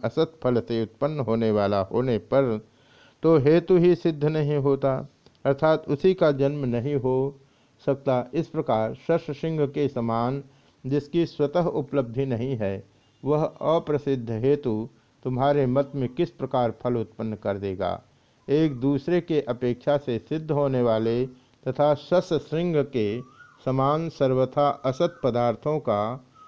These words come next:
कार्य कारण भाव से अथवा किसी और प्रकार कभी संबंध नहीं देखा गया,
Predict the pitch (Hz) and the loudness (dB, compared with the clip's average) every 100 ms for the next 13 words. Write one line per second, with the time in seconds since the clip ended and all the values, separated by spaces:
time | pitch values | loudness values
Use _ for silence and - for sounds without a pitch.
0 | - - 131 131 143 151 143 120 123 131 | -20 -6 0 4 4 2 -2 0 2 2
1 | 131 98 110 131 135 131 117 107 117 131 | 0 0 2 2 2 -2 -2 0 -2 -6
2 | - - _ - 135 135 143 147 151 147 | -16 -20 _ -4 -2 2 2 4 2 -4
3 | - - - - - - - 165 156 180 | -16 -20 -20 -20 -20 -20 -4 -2 2 4
4 | 180 - 139 175 185 160 143 123 113 120 | 4 2 4 4 2 0 0 2 2 2
5 | 147 - _ _ _ _ _ - 143 185 | 0 -4 _ _ _ _ _ -2 2 2
6 | 185 139 131 131 147 131 110 117 143 131 | 2 0 0 0 0 -2 0 0 0 0
7 | 113 117 113 110 95 92 | 0 0 0 2 0 -2